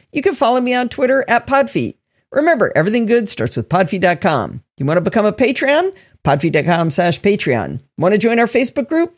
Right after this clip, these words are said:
podfeet dot com slash Facebook. Wanna join our Slack group? podfeet dot com slash slack.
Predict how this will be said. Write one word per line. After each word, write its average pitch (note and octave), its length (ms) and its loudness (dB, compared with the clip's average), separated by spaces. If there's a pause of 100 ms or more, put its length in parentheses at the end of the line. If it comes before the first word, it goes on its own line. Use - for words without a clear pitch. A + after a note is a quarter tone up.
podfeet C#3+ 300 0
dot C#3+ 160 0
com C#3 220 0
slash C3+ 280 -2
Facebook. - 420 -2 (280)
Wanna D3 160 -2
join D#3 240 2
our C#3+ 80 2
Slack G#3 340 0
group? E4 340 -2 (200)
podfeet C4+ 300 0
dot A#3+ 140 0
com A#3+ 200 0
slash A#3+ 280 -2
slack. A3+ 420 -2